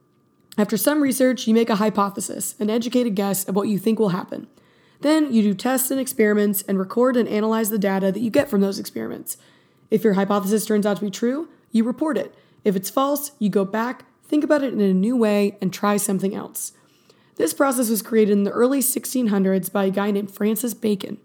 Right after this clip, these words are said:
Hmm, Bacon. Before the scientific method was created, if you had a question, where did you go? The church. They looked in the Bible and told you the answer. You shrugged and went, "Ah, okay,"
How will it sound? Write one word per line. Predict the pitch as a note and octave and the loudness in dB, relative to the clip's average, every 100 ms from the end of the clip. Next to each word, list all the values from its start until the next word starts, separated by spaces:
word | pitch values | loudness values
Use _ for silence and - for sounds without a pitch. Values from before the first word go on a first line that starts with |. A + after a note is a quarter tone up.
| _ _ _ _ _ _ - | _ _ _ _ _ _ 0
Hmm, | F#3 E3+ - _ | 2 2 -6 _
Bacon. | - G3 A#3 - _ _ _ _ _ _ _ _ _ _ _ _ _ _ | -6 -6 -6 -20 _ _ _ _ _ _ _ _ _ _ _ _ _ _
Before | - B3 G4 G#4+ | -10 2 4 4
the | E4+ | 2
scientific | C4+ A#3 G#3+ G3 | 0 2 4 2
method | G3 F#3+ | 0 0
was | G3 | -2
created, | F#3+ G3+ F#3+ F#3+ F#3 - _ - | -2 0 2 0 -2 -6 _ -4
if | G#3+ | 0
you | C4+ | 0
had | D#4+ | 0
a | |
question, | D#4+ D4 C#4+ D4+ D#4 - | 0 0 2 0 -2 -2
where | G#3 | -2
did | G3+ A3 | 0 -2
you | B3 | 0
go? | C#4+ A3 F#3+ - _ _ _ _ | 0 0 -2 -6 _ _ _ _
The | D4 | -6
church. | - D4+ - - - _ _ _ _ - | 0 0 -2 -6 -12 _ _ _ _ 0
They | G#3 | 2
looked | G#3 G3+ | 2 2
in | A3+ | 2
the | G#3+ | 4
Bible | B3 C#4+ E4 D#4+ | 2 2 0 0
and | G3+ | -2
told | F#3+ G3+ F#3 | 0 0 0
you | |
the | A3+ C4 | 0 0
answer. | B3+ - G3+ F3+ - _ _ | 0 -2 -2 -4 -12 _ _
You | G#3+ G#3 | -2 0
shrugged | - A#3+ A3 | 2 4 4
and | G#3+ | 4
went, | G#3 G#3 G#3 | 2 0 -2
"Ah, | C#4+ B3+ - - | -2 -2 -4 0
okay," | C#4 B3+ G#3 | 0 2 0